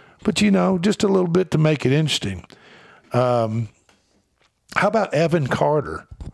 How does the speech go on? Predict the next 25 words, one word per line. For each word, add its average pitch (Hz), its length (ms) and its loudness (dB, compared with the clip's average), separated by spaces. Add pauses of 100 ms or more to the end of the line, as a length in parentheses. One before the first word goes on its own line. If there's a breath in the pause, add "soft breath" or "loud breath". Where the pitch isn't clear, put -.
(220)
rookie 135 320 0
for 123 280 0
the 113 180 0
Texas - 480 -2
Rangers? 117 500 -4 (680 loud breath)
Had 110 200 0
a 104 80 -2
great 127 800 -2 (120)
division 117 520 0
series, 139 680 2 (200 loud breath)
cooled 151 300 2
off, 139 400 0
off 135 420 -2
a - 40 -2
little 139 160 2
bit 135 100 2
in 127 100 -2
the 117 60 -2
championship 139 680 0
series, 143 540 2 (580 loud breath)
but 98 140 2
he 156 140 4
has, 156 200 2
he 156 260 2
has, 156 360 2